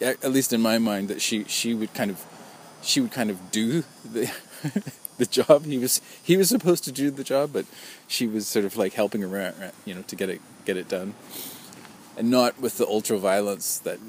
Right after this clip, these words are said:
you know, he used to be able to. Uh,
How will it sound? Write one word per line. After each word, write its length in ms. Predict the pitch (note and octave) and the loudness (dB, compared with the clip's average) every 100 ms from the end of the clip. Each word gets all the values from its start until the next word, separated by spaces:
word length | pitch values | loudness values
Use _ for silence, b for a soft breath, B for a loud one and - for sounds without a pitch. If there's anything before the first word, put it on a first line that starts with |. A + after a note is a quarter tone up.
| G2+ | -14
you 80 | E2+ | -12
know, 80 | |
he 140 | - F#2 | -10 -8
used 340 | F#2 G2 - | -6 -6 -6
to 60 | F2+ | -8
be 180 | F2 F2+ | -4 -4
able 200 | F#2 F#2+ | -4 -6
to. 220 | A#2+ A#2+ A2+ B B B B B B - - B B B B B B B B B - - - - - - - - _ - - - - - - B B B B B B B B | -6 -6 -10 B B B B B B -20 -20 B B B B B B B B B -20 -20 -20 -20 -20 -20 -20 -20 _ -20 -20 -20 -20 -20 -20 B B B B B B B B
Uh, 400 | G#2 A#2+ A2+ A2 | 2 4 6 4